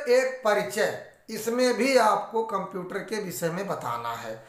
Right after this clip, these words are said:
लिखना है। हर बच्चा लिख लेता है, लेकिन हेडिंग जो check करने वाला होता है वो heading ज़्यादा देखता है, और आपने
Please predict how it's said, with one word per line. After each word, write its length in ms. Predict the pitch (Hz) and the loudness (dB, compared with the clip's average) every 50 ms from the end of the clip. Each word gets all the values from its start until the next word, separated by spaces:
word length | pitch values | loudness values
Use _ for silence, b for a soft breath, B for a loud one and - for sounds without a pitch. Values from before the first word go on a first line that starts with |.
| B B B B | B B B B
लिखना 460 | 196 226 269 285 - - 226 233 202 | 0 2 2 2 4 2 4 4 4
है। 220 | 147 123 123 123 - - | 2 2 0 -2 0 2
हर 120 | - 320 320 | 2 2 2
बच्चा 260 | 311 311 311 339 320 | 2 0 2 2 2
लिख 160 | - 254 208 | 2 4 2
लेता 340 | 240 247 240 233 233 240 226 | 4 4 4 4 6 4 4
है, 180 | 214 208 214 208 | 6 6 4 4
लेकिन 200 | 247 262 294 294 247 - - | 2 2 2 0 0 2 2
हेडिंग 440 | 226 233 240 240 254 320 254 175 - - - b b b b b b 151 | 2 2 2 0 0 -2 -4 -4 -6 -12 -18 b b b b b b -4
जो 160 | 190 254 254 | 0 0 0
check 400 | 262 - - - 269 277 - - | 0 -2 -2 0 0 0 0 0
करने 280 | 226 214 214 208 214 214 | 0 0 2 2 2 2
वाला 240 | 208 202 202 208 208 | 4 4 4 4 4
होता 340 | 202 185 196 202 - 247 | 2 2 0 -2 0 4
है 60 | 247 240 | 4 6
वो 140 | 240 233 | 6 6
heading 420 | 175 135 131 156 196 208 262 254 226 | 4 4 2 2 2 2 0 0 0
ज़्यादा 240 | 226 220 214 214 202 | 0 0 0 -2 -4
देखता 380 | - 151 131 127 - - 120 | -6 -8 -10 -12 -12 -12 -12
है, 160 | 110 - - - - - _ _ _ _ _ _ - - | -12 -12 -12 -16 -20 -20 _ _ _ _ _ _ -4 0
और 100 | 185 208 | 4 6
आपने 340 | 214 220 220 214 214 226 | 6 6 6 4 2 2